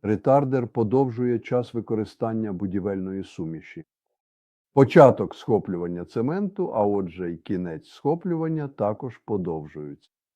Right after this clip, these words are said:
Також час тиксотропного розрідження бетону під впливом вібрації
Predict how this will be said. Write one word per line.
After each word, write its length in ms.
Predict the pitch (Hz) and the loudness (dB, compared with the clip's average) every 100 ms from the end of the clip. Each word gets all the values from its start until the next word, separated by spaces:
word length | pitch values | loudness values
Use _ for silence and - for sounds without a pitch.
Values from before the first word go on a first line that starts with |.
| _ - | _ 2
Також 400 | 147 180 175 - | 2 4 0 0
час 340 | - 151 139 | 2 2 2
тиксотропного 920 | - 131 - 139 139 143 123 120 107 107 | -2 -2 2 0 4 4 4 0 -2 0
розрідження 720 | 113 104 120 104 104 101 98 | 0 0 0 0 -2 -2 -2
бетону 600 | 95 120 123 104 87 85 | -2 -2 0 0 0 -6
під 200 | 104 82 | -8 -10
впливом 520 | _ 107 101 92 92 | _ -2 -2 -2 -4
вібрації 840 | 98 95 110 156 170 - 175 180 | -4 0 2 2 0 -4 -2 -2